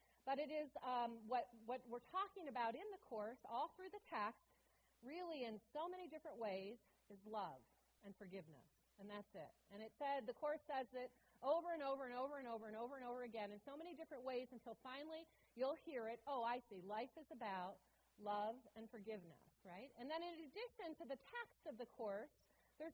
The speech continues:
workbook lessons, three hundred and sixty-five of them, so it fits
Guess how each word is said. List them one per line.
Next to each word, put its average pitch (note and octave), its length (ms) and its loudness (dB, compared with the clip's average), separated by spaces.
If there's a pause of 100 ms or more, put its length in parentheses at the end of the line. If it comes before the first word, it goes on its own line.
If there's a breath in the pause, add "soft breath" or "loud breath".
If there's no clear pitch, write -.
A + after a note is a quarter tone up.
workbook E4+ 560 -4
lessons, E3 560 -4
three E4+ 160 -8
hundred F4+ 240 -6
and E4 160 -8
sixty-five D4 640 -4
of A3 80 -6
them, E3+ 320 -8
so A3+ 80 -4
it G#3+ 160 -10
fits - 160 -8